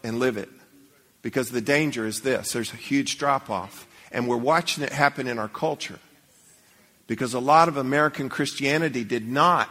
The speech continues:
effectively share it with the next generation. And so it's just remembered, and now we come down and we even have, we're into a third generation now, even rejecting,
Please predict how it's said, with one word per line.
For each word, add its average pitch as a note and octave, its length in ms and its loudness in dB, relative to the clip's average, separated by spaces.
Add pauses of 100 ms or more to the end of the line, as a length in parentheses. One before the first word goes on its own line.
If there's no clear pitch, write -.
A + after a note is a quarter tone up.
effectively A2 1080 -2 (240)
share - 240 2
it C#3+ 100 -2
with A#2+ 140 -6
the B2+ 80 -4
next D#3 340 -2
generation. G2+ 680 -6 (1400)
And A2 120 -6
so B2 160 0
it's A2+ 160 -4
just B2+ 240 -2
remembered, B2 580 0
and A#2 160 0
now B2 400 2 (260)
we A#2+ 160 -2
come B2+ 320 -2
down A#2+ 280 2
and A2 100 -2
we A#2 140 -2
even A#2 160 -6
have, A#2 360 -2 (280)
we're A#2 100 -2
into A#2+ 280 -2
a A2+ 40 -2
third A2+ 300 0
generation A2+ 560 -2
now, A2 240 0
even A#2 240 -4
rejecting, G#2 680 -4